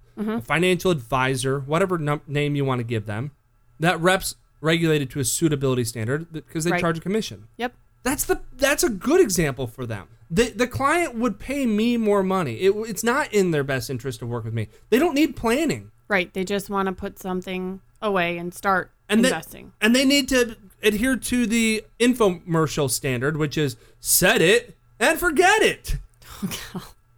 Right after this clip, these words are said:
Speaker 2: They need to put it away and not think about it.
Speaker 1: Right.
Speaker 2: It's like we've got a, um, you know, our middle child.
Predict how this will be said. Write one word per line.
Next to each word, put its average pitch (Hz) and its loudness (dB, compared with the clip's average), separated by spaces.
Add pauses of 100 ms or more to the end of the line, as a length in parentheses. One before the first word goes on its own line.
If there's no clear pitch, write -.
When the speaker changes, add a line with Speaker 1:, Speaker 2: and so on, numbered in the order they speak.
(280)
Speaker 2:
They 302 6
need 349 8
to 349 6
put 330 4
it 330 6
away 330 6
and 320 2
not 285 0
think 294 0
about 190 4
it. 107 -12 (420)
Speaker 1:
Right. 185 -2 (400)
Speaker 2:
It's 277 2
like 285 4 (420)
we've 240 4
got 247 4
a, 202 6
um, 185 -4 (220)
you 220 -2
know, 214 4
our 208 4
middle 214 6
child. 135 -4